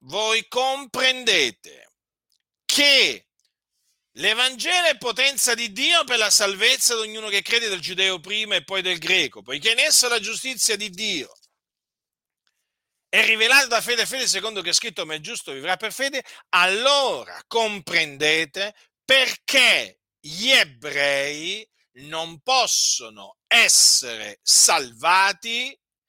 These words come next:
senza credere nel Signore Gesù Cristo. Non possono, è impossibile. E naturalmente, come gli ebrei, anche i musulmani, i buddisti e così via, eh?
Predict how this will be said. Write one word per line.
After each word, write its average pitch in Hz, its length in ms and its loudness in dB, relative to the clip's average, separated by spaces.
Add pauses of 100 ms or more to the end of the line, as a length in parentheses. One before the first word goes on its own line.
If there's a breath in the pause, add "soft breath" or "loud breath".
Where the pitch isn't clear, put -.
(180)
senza 311 1080 4
credere 262 960 2
nel 233 720 0
Signore 160 1080 -2 (360)
Gesù 175 360 -12
Cristo. - 680 -16 (240)
Non 170 260 -16
possono, - 520 -12
è 190 40 -4
impossibile. 175 800 -6 (160 soft breath)
E 95 80 -20
naturalmente, 110 800 -12 (240)
come 117 280 -16
gli 113 100 -10
ebrei, 123 400 -4
anche 113 240 -4
i 110 40 -10
musulmani, 120 600 -8
i 110 80 -10
buddisti 113 480 -10
e 101 60 -18
così 90 260 -20
via, 76 260 -20 (200)
eh? 180 120 -10